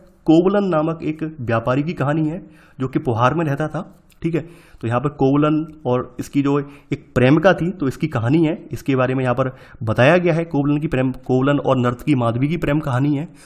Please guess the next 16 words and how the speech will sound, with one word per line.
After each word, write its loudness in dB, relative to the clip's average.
और -10
बताया 0
है -2
कैसे -2
इसकी -2
पत्नी 0
इसे -2
छोड़कर, -2
कन्नगी 0
नाम 0
की -4
पत्नी 0
है, -2
वो 0
इसे -6
कैसे -4